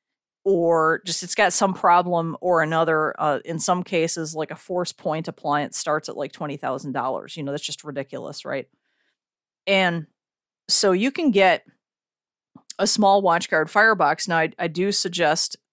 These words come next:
that, you know, get, start with something that's in your budget, but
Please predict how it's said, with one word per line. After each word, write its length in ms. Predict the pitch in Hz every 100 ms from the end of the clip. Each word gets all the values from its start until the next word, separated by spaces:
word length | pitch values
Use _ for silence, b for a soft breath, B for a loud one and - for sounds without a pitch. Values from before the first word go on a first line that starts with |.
| -
that, 340 | 156 156 - - _ _ _ _ _ _
you 80 | 185
know, 100 | 156
get, 400 | 123 180 185 - _ -
start 340 | - 220 214 202
with 100 | 214
something 360 | 202 196 185
that's 160 | 170 175
in 80 | 175
your 100 | 160
budget, 500 | 185 202 180 - 165
but 300 | 180 165